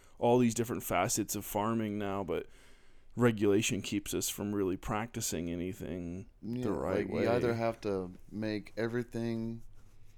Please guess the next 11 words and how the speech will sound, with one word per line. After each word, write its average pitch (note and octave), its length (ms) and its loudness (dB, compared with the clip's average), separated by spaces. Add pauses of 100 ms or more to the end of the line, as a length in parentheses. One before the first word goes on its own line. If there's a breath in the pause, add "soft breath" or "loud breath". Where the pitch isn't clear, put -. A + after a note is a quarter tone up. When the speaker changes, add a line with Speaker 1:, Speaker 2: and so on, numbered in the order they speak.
(340 soft breath)
Speaker 2:
run G#2+ 520 0
to G#2 120 -6
where G2 140 0
you F#2+ 100 0
don't G#2 260 0
need G#2 240 -4
people, A2 480 -6
everything F#2+ 320 -4
runs G2 240 -2
on F#2+ 80 -4
automation G2 680 -4